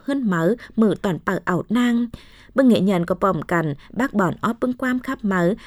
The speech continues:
bưng bay khắp máu, vài sừng nhọn đảng, sừng nhọn hơn quê nằm đìn bản mương biến máu khăn chăn, sắc mắn dệt kìn dệt dườn. Bưng quam khắp bay xe còn bò mè chữa con rào, có trừ lò nừng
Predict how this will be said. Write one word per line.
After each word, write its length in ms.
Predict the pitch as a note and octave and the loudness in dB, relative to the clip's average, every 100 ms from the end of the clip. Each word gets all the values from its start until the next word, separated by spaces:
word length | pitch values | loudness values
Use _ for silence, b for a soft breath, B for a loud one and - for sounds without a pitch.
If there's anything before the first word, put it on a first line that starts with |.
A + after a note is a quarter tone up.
| B | B
bưng 160 | B3+ C4 | -4 -2
bay 180 | C4+ | -4
khắp 220 | C4+ C#4+ G#3+ | -4 -6 -2
máu, 280 | F#3+ E3+ B3+ | 0 0 0
vài 100 | F#3+ | -2
sừng 240 | - F3+ D3+ F#3 - | 0 -2 -2 -4 -2
nhọn 220 | G#3 F3+ - | -2 -2 -2
đảng, 260 | F#3 E3 - B B | -2 -2 -4 B B
sừng 260 | A#3 F#3 | 2 2
nhọn 200 | G3+ F#3+ F3 | 2 -2 -2
hơn 180 | C#4+ C#4+ | -4 2
quê 260 | G#3 E3 D3+ | 4 4 2
nằm 140 | F#3 F3+ | -4 -4
đìn 180 | G3+ E3 - | -2 -2 -2
bản 180 | G3 - | -4 -2
mương 280 | A3+ B3+ C4 B3+ | -2 0 0 0
biến 220 | G3 G3+ | 0 0
máu 140 | F3+ A3+ | -2 -4
khăn 180 | - F3+ | -4 -4
chăn, 340 | F3+ F#3 E3+ C#3+ B B | -2 -2 -2 -4 B B
sắc 200 | - B3+ | -4 0
mắn 220 | F#3+ G3+ A3+ | 0 0 -2
dệt 180 | F#3+ | -4
kìn 200 | - E3+ | -2 -2
dệt 100 | D3+ | -2
dườn. 380 | E3 F#3+ F#3 D3+ - B B B B | 0 4 4 2 -4 B B B B
Bưng 160 | A#3 A3+ | 2 4
quam 240 | A#3 A3+ | 2 0
khắp 240 | A3+ A#3+ B3 | -2 -6 -6
bay 180 | A#3 A#3 | -6 -4
xe 260 | A3 A#3 A#3 | -4 -6 -4
còn 180 | G#3 F3 | -4 -2
bò 100 | F#3+ | -2
mè 180 | F3+ F3 | 0 -2
chữa 200 | - E3+ | -2 -4
con 180 | C4+ | -4
rào, 340 | D4+ G3 F3+ C3+ B B | -4 0 2 2 B B
có 120 | B A#3 | B 0
trừ 260 | - G#3+ - | 2 2 2
lò 140 | G#3+ | 0
nừng 380 | E3+ G#3 G3 E3+ | 2 2 2 0